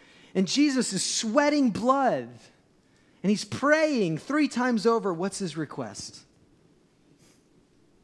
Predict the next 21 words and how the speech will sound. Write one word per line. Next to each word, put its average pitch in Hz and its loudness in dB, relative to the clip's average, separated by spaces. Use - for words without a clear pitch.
"My 120 -10
Father, 123 -8
if 131 -12
it 123 -16
be 127 -10
possible, - -12
let - -10
this 123 -10
cup - -14
pass 95 -14
from 98 -18
me. 98 -20
Nevertheless, 117 -8
not 110 -12
as 107 -12
I 101 -12
will, 92 -16
but 107 -16
as 95 -18
you 95 -18
will." 95 -20